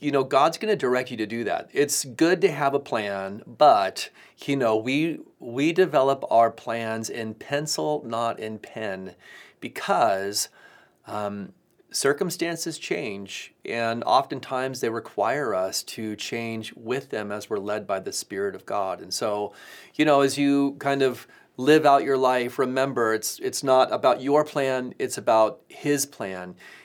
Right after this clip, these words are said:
And you are only gonna get so much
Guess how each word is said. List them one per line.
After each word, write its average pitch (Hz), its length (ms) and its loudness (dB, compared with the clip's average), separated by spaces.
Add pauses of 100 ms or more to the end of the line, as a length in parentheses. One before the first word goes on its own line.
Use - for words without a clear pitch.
(140)
And 123 440 0
you 127 760 -2
are 127 140 0
only 131 220 2
gonna 135 160 0
get 135 340 2
so - 380 4
much 147 580 2